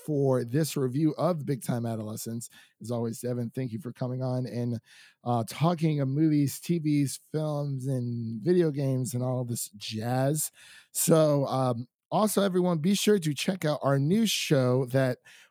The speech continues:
we're, um, that we put out, even though I'm saying that because we're recording this first. Fine. Um, go check out our, <clears throat> excuse me, our new show.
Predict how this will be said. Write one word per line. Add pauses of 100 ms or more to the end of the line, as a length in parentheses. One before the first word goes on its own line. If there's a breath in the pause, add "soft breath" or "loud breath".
we're,
um, (100)
that
we
put (240)
out, (560)
even
though
I'm
saying
that
because
we're
recording
this
first. (720)
Fine. (680 loud breath)
Um, (160)
go
check
out
our,
<clears throat>
excuse
me, (1200)
our
new
show.